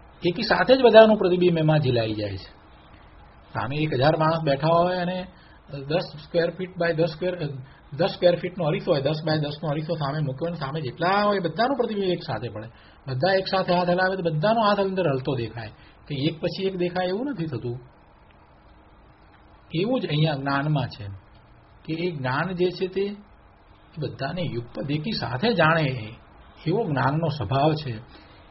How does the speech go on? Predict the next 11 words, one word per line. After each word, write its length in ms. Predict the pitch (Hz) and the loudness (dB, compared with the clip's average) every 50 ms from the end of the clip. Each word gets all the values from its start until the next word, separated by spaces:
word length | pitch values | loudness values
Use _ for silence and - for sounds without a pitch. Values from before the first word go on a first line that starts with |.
| - - | -12 -6
એ 60 | 160 151 | -6 -4
જ્ઞાનના 540 | 127 117 117 117 135 156 165 170 170 165 | -4 -2 -2 0 0 0 0 0 0 0
સ્વભાવ 400 | 151 151 131 107 98 127 147 156 156 | 0 -2 -4 -4 0 2 4 6 6
રૂપે 320 | 151 151 147 151 139 131 131 - - - - - - - - - - - - - - | 4 4 2 0 0 -2 -2 -4 -10 -18 -20 -20 -20 -20 -20 -20 -20 -20 -20 -16 -8
કોણ 200 | - 151 170 196 | -2 -2 0 0
છે? 160 | 175 - 151 123 113 101 | -2 -2 -4 -6 -6 -6
જીવ 300 | 92 120 127 151 170 151 | -6 -2 0 2 2 2
છે, 240 | 113 - - - - - - - - - - - - - - - - - - - - - | 0 -2 -4 -10 -14 -16 -18 -18 -20 -20 -20 -20 -20 -20 -20 -20 -20 -20 -20 -20 -12 -8
બીજું 240 | 127 117 113 151 156 | -6 -4 -2 0 0
કોઈ 160 | 156 165 170 | 0 0 0
નથી. 280 | 156 120 - - 110 95 | -2 -2 -4 -6 -10 -12